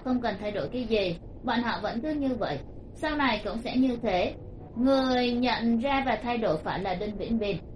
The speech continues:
Đinh Viễn Biên chỉ miễn cưỡng thừa nhận quan hệ của hai người, nhưng không nhận thức để bọn nó hai đứa sớm như vậy đã ngủ chung,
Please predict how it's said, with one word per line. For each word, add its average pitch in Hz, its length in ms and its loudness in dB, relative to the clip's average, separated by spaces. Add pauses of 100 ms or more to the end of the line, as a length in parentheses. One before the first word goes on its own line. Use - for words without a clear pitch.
(1300)
Đinh 339 200 2
Viễn 294 240 0
Biên 302 300 0
chỉ 214 220 0
miễn 220 160 -4
cưỡng 247 180 -4
thừa 285 160 -2
nhận 233 260 0
quan 269 200 4
hệ 240 240 4
của 175 140 0
hai 247 200 2
người, 180 260 0 (1200)
nhưng 320 240 6
không 302 320 4
nhận 269 240 2
thức 381 260 2
để 185 320 2
bọn 214 120 2 (120)
nó 208 460 0
hai 254 280 2
đứa 220 220 2
sớm 247 280 0
như 285 140 2
vậy 233 220 0
đã 226 100 2
ngủ 233 300 2
chung, 220 240 2